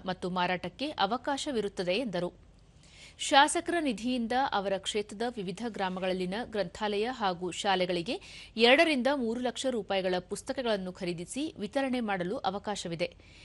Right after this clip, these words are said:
ಇಂತಹ ಕಾರ್ಯಕ್ರಮವನ್ನು ಯಶಸ್ವಿಯಾಗಿ ಜಾರಿಗೆ ತರಲು ಸಾಹಿತಿಗಳು ಹಾಗೂ ವಿವಿಧ ಇಲಾಖಾ ಅಧಿಕಾರಿಗಳನ್ನು ಒಳಗೊಂಡ ಸಮಿತಿ ರಚಿಸಲಾಗುವುದು ಎಂದು ತಿಳಿಸಿದರು.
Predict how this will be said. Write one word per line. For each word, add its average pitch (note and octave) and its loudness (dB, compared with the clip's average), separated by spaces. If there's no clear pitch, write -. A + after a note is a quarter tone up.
ಇಂತಹ C#4 0
ಕಾರ್ಯಕ್ರಮವನ್ನು G3+ 2
ಯಶಸ್ವಿಯಾಗಿ A#3 0
ಜಾರಿಗೆ F#3+ -2
ತರಲು F#3+ -4
ಸಾಹಿತಿಗಳು B3 0
ಹಾಗೂ F#3 0
ವಿವಿಧ A#3 -2
ಇಲಾಖಾ G#3 2
ಅಧಿಕಾರಿಗಳನ್ನು F#3 0
ಒಳಗೊಂಡ F3 0
ಸಮಿತಿ G#3+ -2
ರಚಿಸಲಾಗುವುದು F3 -2
ಎಂದು F3+ -6
ತಿಳಿಸಿದರು. F3 -2